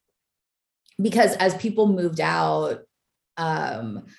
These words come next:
all of the units were getting redone and none of them rented. Like, they, they don't, when you move out, they don't rent them again. Like, they just are sitting there.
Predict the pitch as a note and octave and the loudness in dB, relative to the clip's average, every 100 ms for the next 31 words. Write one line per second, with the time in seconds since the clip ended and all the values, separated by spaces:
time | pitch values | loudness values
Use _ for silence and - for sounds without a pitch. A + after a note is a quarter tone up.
0 | _ _ - F3 E3+ G3 F#3 F3 E3+ E3+ | _ _ 0 4 6 6 4 0 0 0
1 | F3+ E3 D#3+ D#3+ D#3 D#3 D#3 D3 D#3 - | 0 0 0 0 -2 -4 -4 -2 -2 -2
2 | E3+ E3+ E3+ D#3+ D3+ D3+ D#3+ D#3 D#3 - | 0 0 -2 -2 -2 -4 -6 -6 -6 -8
3 | D#3+ - F3 E3 F3 E3+ E3 F3+ F3 F3 | -4 -2 0 2 2 2 4 4 6 4
4 | F3 F3 F3 F3+ F#3+ G3 F3+ D#3 - E3 | 2 0 0 0 2 0 2 0 0 -2
5 | D#3+ D3+ D#3 D#3 - - - - E3+ F3 | -2 -4 -8 -10 -10 -10 -8 -8 -2 -2
6 | E3 D#3+ D#3+ E3 - D#3+ D#3+ D#3 D3+ - | 2 2 2 -2 -2 -2 -2 -4 -4 -4
7 | D2+ - G#3+ A#3+ A#3+ | -6 -4 -2 -2 -2